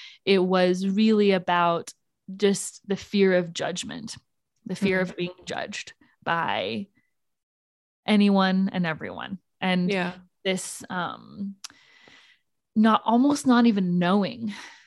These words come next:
Speaker 1: what the fear was. And that was what was so interesting is even, it's so funny, even in my, my state on my experience,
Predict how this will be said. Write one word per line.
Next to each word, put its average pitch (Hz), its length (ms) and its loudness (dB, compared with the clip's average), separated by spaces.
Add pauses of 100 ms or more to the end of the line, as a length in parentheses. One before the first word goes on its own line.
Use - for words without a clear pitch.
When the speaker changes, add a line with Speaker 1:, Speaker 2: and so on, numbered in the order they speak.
(120)
Speaker 1:
what 185 200 0
the 185 80 -6
fear 175 340 -2
was. - 480 -2
And 202 160 4
that 190 160 4
was 214 160 -2
what - 100 -6
was 196 160 -8
so 185 160 -8
interesting 202 640 -6
is - 280 -14 (320)
even, 233 440 4
it's 202 180 -6
so 185 200 0
funny, 160 380 -8 (100)
even 214 460 4
in 196 340 -2
my, 175 640 -4 (720)
my 185 340 0
state 196 500 -2
on 185 160 -2
my 165 180 -2
experience, 196 880 -4